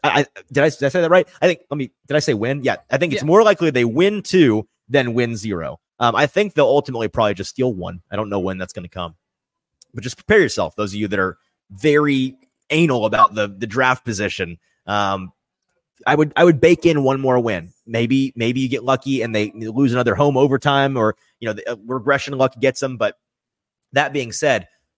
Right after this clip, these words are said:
Speaker 1: here's the basic math on Tannehill playing for this team.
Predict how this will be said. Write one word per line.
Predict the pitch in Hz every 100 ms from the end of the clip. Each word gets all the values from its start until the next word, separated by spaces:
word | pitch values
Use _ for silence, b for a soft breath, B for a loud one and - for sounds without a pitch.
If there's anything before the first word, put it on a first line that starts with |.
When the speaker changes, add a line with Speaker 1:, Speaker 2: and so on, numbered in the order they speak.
| _ _ _ _
Speaker 1:
here's | 139 208 196
the | 139
basic | 127 147 113 -
math | 113 110 92
on | 104 95
Tannehill | 101 92 92 90
playing | - 90 80
for | 87
this | 85 -
team. | 85 60